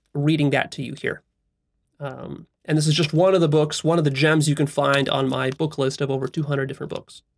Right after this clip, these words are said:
So, if you want more of that, go check that out. So, uh, what are these, uh, ten ox herding pictures? This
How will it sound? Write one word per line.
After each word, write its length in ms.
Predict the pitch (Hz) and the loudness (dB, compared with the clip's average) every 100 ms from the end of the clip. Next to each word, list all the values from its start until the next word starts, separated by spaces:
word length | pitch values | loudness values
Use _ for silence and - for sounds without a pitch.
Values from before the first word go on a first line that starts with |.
| _ _ _ _ _ _ _ _ - | _ _ _ _ _ _ _ _ -4
So, 360 | 240 214 - _ _ _ _ _ _ - | 2 2 0 _ _ _ _ _ _ -6
if 160 | 151 | 0
you 60 | 156 | 2
want 140 | 143 | 2
more 160 | 147 147 | 4 4
of 60 | 156 | 4
that, 280 | 160 131 | 2 2
go 100 | 139 | -2
check 220 | 143 151 - | -6 -10 -8
that 140 | - | -6
out. 180 | - - _ _ _ _ _ _ _ _ _ _ _ _ - | -6 -8 _ _ _ _ _ _ _ _ _ _ _ _ -2
So, 420 | - 202 190 - | 4 4 4 2
uh, 300 | 180 165 156 | 4 4 2
what 300 | - 190 240 | 2 2 4
are 200 | 233 220 | 4 4
these, 360 | 185 175 151 151 | 4 2 2 2
uh, 240 | 135 - - _ _ _ _ _ _ _ _ - | 2 0 -6 _ _ _ _ _ _ _ _ -6
ten 220 | 170 175 | 0 2
ox 280 | - 156 - | 2 0 0
herding 220 | 160 143 | 0 0
pictures? 500 | 151 135 - - - _ _ _ _ _ _ _ _ _ _ _ _ _ _ - | -2 -4 -6 -12 -16 _ _ _ _ _ _ _ _ _ _ _ _ _ _ -2
This 400 | 156 226 - | 2 4 2